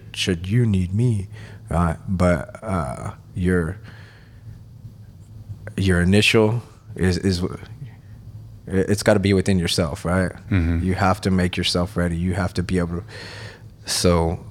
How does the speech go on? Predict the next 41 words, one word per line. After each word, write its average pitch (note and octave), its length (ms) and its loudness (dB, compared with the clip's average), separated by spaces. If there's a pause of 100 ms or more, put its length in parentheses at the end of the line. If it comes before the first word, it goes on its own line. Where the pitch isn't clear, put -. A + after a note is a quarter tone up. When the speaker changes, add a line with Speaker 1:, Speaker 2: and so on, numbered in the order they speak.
(100)
Speaker 1:
having F2+ 340 4
got F2 180 2
my D#2+ 120 2
teeth - 300 -2
kin-, E2 300 0 (160)
kicked - 260 0
as E2+ 160 0
a F2 60 -6
kid, G2+ 380 0
I E2 120 0
didn't F#2+ 180 0
have G2 240 0
anybody F2 400 0
to E2+ 380 -2
ask - 500 -2
to F2 300 -2 (340)
that - 300 0
could - 180 -2
teach - 300 0
me E2+ 140 2
that, D#2+ 440 -2
you G2 100 0
know. F2 340 2
Um, D#2+ 420 -4 (760)
if F#2 180 -2
I, F#2 320 4
if - 180 -4
I, G2 440 4
I, G2+ 160 4
I, G2+ 480 2
I A2+ 60 6
can't A2 480 0
live G2 260 2
in F#2 80 2
a F#2 80 2
world F#2 340 2
where F2+ 140 0
my F2+ 240 2
little A#2+ 220 2
girl, C3+ 400 0 (640)
uh, - 500 -4